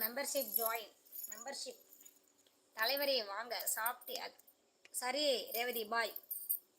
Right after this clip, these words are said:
ஓகே, பாய். உங்க பின்னாடி என்னமோ இருக்காக்கா, காத்துல என்னமோ போகுதா? ஏடா கம்முனி ராஸ்வினி, நீ வேற.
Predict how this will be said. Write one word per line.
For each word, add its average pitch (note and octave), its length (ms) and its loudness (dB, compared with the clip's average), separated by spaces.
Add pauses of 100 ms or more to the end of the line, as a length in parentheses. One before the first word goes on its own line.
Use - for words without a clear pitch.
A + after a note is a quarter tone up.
(340)
ஓகே, C4 320 -2
பாய். G3 160 -8 (1160)
உங்க B3 120 -8 (100)
பின்னாடி E4 360 4
என்னமோ C4 240 2 (100)
இருக்காக்கா, A#3+ 500 2 (760)
காத்துல C#4 460 6
என்னமோ B3 200 -2 (100)
போகுதா? A#3+ 300 0 (200)
ஏடா D#4 140 6 (140)
கம்முனி F4+ 360 8 (120)
ராஸ்வினி, D4+ 440 8
நீ B3 60 0 (120)
வேற. B3 140 6